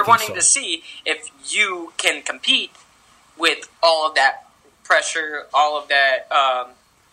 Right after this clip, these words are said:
Speaker 2: that time being on a plane.
Speaker 1: Right.
Speaker 2: You know what I'm saying? They're wanting to see that. So if you're wanting to get, wanting to get into the U F C, you need to fight in China. You need to fight in Japan. You need to fight in Russia.
Speaker 1: Mm-hmm.
Speaker 2: You know what I'm saying? There's a, there's a,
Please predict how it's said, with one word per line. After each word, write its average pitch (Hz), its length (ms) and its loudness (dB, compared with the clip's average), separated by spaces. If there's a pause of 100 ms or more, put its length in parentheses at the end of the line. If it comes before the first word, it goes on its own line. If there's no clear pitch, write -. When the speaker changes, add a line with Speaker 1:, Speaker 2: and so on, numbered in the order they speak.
(520)
Speaker 2:
that 165 180 0
time 156 380 0
being 156 180 -6
on 143 140 -2
a 139 40 -10
plane. 156 680 -6 (260)
Speaker 1:
Right. 110 240 -8
Speaker 2:
You 156 60 -6
know 156 80 0
what 160 140 6
I'm 156 120 0
saying? 165 320 2 (220)
They're 247 140 2
wanting 294 160 4
to 269 60 -2
see 311 240 -4
that. - 280 0 (220)
So 156 400 0 (120)
if 165 140 -6
you're 254 180 0
wanting 320 320 -2
to 285 80 -6
get, - 180 -20
wanting 262 260 2
to 233 100 -2
get 254 160 -2
into 247 260 -2
the 220 80 -16
U 247 160 0
F 220 120 -2
C, 247 380 0
you 214 140 -2
need 254 140 -2
to - 60 -6
fight 233 220 2
in 190 60 -10
China. 214 320 2 (200)
You 165 160 -4
need 220 160 -4
to 214 60 -4
fight 226 240 0
in 220 60 -16
Japan. 214 520 0 (180)
You 151 100 -12
need 190 140 -6
to 175 60 -12
fight 202 280 2
in 160 80 -12
Russia. 175 400 2 (360)
Speaker 1:
Mm-hmm. 110 200 -12
Speaker 2:
You 127 80 -6
know 160 60 -2
what 170 120 0
I'm 165 100 -4
saying? 190 300 -2 (140)
There's 190 180 -2
a, 165 100 2 (120)
there's 180 180 0 (200)
a, 180 40 4